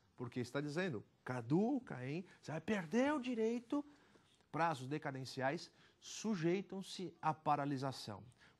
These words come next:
Por que isso, professor Maia? Porque o direito do consumidor é uma norma específica, protetiva, que te agasalha, que te acolhe, que te protege, que te dá carinho.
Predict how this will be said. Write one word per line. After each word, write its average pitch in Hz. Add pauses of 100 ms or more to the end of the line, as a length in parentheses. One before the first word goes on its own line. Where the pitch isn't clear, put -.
Por 254
que 277
isso, 262
professor 185 (240)
Maia? 151 (520)
Porque 185
o 214
direito 220
do 220
consumidor 185
é 196
uma 196
norma 165
específica, 143
protetiva, 139
que 131
te -
agasalha, 135
que 117
te 127
acolhe, 180
que -
te 143
protege, 143
que 135
te 139
dá 165
carinho. 202